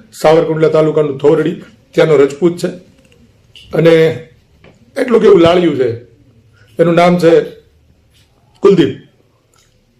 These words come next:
જે ભાઈ વડોદરાની અંદર એક કપડાની દુકાનમાં કામ કરે છે અને એના વિરુદ્ધ પણ આપણે જે કાયદેસર કરવાની થતી હતી, કરી હતી. એટલે ભાઈ ચોવીસ કલાક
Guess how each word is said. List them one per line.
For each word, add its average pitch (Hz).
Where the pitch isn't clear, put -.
જે 151
ભાઈ 160
વડોદરાની 165
અંદર 160
એક 156
કપડાની 165
દુકાનમાં 156
કામ 160
કરે 135
છે 151
અને 165
એના 175
વિરુદ્ધ 180
પણ 170
આપણે 165
જે 160
કાયદેસર 160
કરવાની 160
થતી 170
હતી, 170
કરી 165
હતી. 156
એટલે -
ભાઈ 165
ચોવીસ 170
કલાક 160